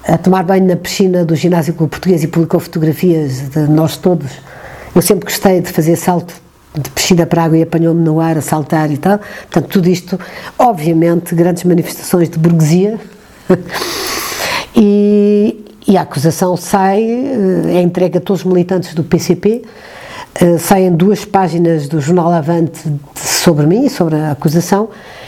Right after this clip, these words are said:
e é marcada uma reunião do Comitê Central para me julgar. Aí tivemos algum medo do que podia acontecer e sabíamos o que é que acontecia aos dissidentes, então foi decidido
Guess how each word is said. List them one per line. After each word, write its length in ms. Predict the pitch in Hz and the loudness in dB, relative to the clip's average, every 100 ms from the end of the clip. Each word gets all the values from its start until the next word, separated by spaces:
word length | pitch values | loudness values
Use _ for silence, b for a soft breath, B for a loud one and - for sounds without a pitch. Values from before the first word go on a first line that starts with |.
| B | B
e 80 | 240 | 2
é 40 | |
marcada 360 | 175 - 151 151 | 2 0 0 2
uma 120 | 151 | 2
reunião 200 | 156 156 | 0 -2
do 100 | - | -2
Comitê 220 | 156 156 | -4 -2
Central 540 | 139 156 139 160 165 180 B B B B B - | -2 -2 0 0 0 -4 B B B B B -6
para 160 | - 170 | 2 4
me 100 | 175 | 4
julgar. 500 | 139 190 175 147 - - - - | 2 2 2 0 -6 -16 -20 -4
Aí 220 | 226 233 | 2 2
tivemos 460 | 214 196 185 180 - | 2 2 2 0 0
algum 240 | 175 170 | 0 2
medo 320 | 175 170 165 170 | 2 2 0 -2
do 100 | 160 | -6
que 80 | |
podia 240 | - 160 165 | -4 0 0
acontecer 560 | - 143 - 151 135 151 - | 0 -6 -2 -2 -2 -6 -4
e 60 | 135 | -2
sabíamos 400 | - 151 160 131 | 2 2 2 0
o 40 | |
que 60 | 165 | -2
é 40 | |
que 100 | 156 | -2
acontecia 360 | - 151 - 160 | -2 -2 0 -2
aos 80 | 135 | -2
dissidentes, 460 | - 160 175 175 - B B B B | -2 0 0 -4 -12 B B B B
então 220 | 208 254 | 2 2
foi 220 | 247 269 | 2 0
decidido 640 | 240 - 240 202 233 220 | 0 0 2 4 2 2